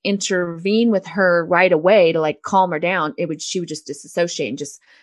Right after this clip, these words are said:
be, um, tantruming for a long time. And so we talked about some of the oils she could get. And one of them was called Serenity. And that's a blend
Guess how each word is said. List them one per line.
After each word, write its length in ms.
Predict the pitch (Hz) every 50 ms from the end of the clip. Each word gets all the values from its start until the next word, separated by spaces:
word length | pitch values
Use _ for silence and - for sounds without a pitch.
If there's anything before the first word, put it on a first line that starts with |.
| _ _ -
be, 380 | 185 170 165 170 170 160 151 - -
um, 180 | 160 165 160 160
tantruming 560 | - - 175 151 156 - 160 147 139 156 -
for 100 | - 151
a 120 | 147 151
long 260 | 147 151 143 135 139 -
time. 380 | - - 156 151 135 - - _ _ _ _ _ _ _ _ _ _ -
And 360 | 180 180 180 180 180 180 175
so 120 | - 175
we 300 | 170 170 185 226 247 254
talked 280 | 254 240 208 202 - -
about 200 | 190 165 165 -
some 140 | - 180 175
of 80 | 170
the 80 | 175 -
oils 320 | - 170 160 156 165 175 -
she 140 | - 143
could 240 | 139 - 170 160 170
get. 280 | - 139 143 180 - -
And 160 | - 165 160
one 180 | 165 175 175 180
of 140 | 175 170
them 200 | - 160 156 156
was 160 | 147 151 156 -
called 260 | - - 160 151 -
Serenity. 640 | - - - 165 170 160 156 151 147 139 143 147
And 100 | 156 156
that's 220 | 156 151 170 - 165
a 40 |
blend 600 | 160 - 156 156 170 156 156 143 135 135 135 139